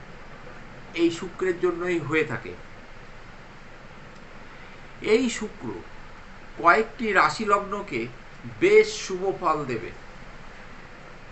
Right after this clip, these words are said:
তার মধ্যে অন্যতম প্রথম রাশি হলো মেষ রাশি ও লগ্ন। এই মেষ রাশি এবং লগ্নের চতুর্থে এই শুক্রের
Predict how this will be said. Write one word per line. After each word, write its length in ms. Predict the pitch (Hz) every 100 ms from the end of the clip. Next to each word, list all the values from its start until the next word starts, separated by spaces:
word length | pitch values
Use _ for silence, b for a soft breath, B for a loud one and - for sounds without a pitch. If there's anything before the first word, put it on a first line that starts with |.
| - - - - - -
তার 220 | 160 180
মধ্যে 540 | 202 190 185 202 202 -
অন্যতম 720 | 165 170 190 196 196 190 196 190 175
প্রথম 440 | 175 190 196 180
রাশি 320 | 160 165 202
হলো 220 | 185 190
মেষ 480 | 185 190 202 202 -
রাশি 440 | 180 175 - 151 113 - - - - - -
ও 240 | 160 175 185
লগ্ন। 380 | 160 147 127 107 - - - - - - - - - - - - - -
এই 260 | 165 220 254
মেষ 520 | 214 175 202 - - - - - -
রাশি 520 | 139 160 - 247 240
এবং 320 | 175 185 196 175
লগ্নের 560 | 160 170 196 175 131 127 - - - - - - - - - - - - - - - -
চতুর্থে 840 | - 208 240 233 - 220 220 220 - -
এই 240 | 180 202
শুক্রের 540 | - 196 - 202 202